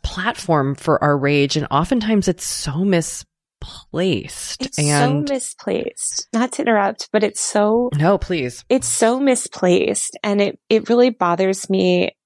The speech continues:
Speaker 2: uh, you know, especially when you talk about, like, journalists and brands. Like, I mean, the quote that set everyone off is me talking about I P rights and how journalists deserve more ownership of their I P and deserve more fa-,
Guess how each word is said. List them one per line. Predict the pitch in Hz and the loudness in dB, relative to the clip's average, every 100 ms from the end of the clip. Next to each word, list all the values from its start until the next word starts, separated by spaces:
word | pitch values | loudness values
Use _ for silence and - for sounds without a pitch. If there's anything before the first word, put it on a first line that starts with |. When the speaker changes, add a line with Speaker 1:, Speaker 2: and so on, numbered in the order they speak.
| - | -16
Speaker 2:
uh, | - - - - | -12 -14 -12 -6
you | - 202 | 2 4
know, | 190 - - - | 4 0 -4 -4
especially | - 226 226 | -2 2 2
when | |
you | 196 | 0
talk | - | 0
about, | 185 190 | -2 -2
like, | 175 | 0
journalists | 175 185 190 185 | 0 0 0 0
and | 175 | 0
brands. | 170 165 170 170 180 | 2 2 2 -2 -2
Like, | 185 180 - - - _ _ _ | -2 -2 -10 -20 -20 _ _ _
I | 208 | 0
mean, | 214 196 190 | 2 2 0
the | 180 | -4
quote | - - 262 - | -2 0 0 2
that | 214 | -2
set | - 202 | 0 0
everyone | 202 196 180 | 0 0 0
off | 170 196 208 | 0 0 -2
is | 190 - | -4 -2
me | 180 190 | 0 0
talking | - 185 180 | 0 -4 -2
about | 180 92 - | -2 -2 -2
I | - | -2
P | 165 - 220 | -4 -4 -2
rights | - - - 196 | -2 -4 -4 -2
and | |
how | 175 185 | 0 0
journalists | 175 185 180 190 - | 0 0 0 -2 -2
deserve | 180 175 165 170 | 0 2 2 2
more | 180 - | 0 0
ownership | 175 220 190 - 170 | 2 2 0 -2 -2
of | 165 | -2
their | 165 160 - | 0 0 0
I | 160 | -4
P | - - 202 160 - | -4 2 4 4 0
and | 165 160 - - - _ - | -2 -4 -8 -12 -16 _ 0
deserve | 190 185 175 170 - | 0 2 2 0 0
more | 175 170 | 0 0
fa-, | - - | -4 -4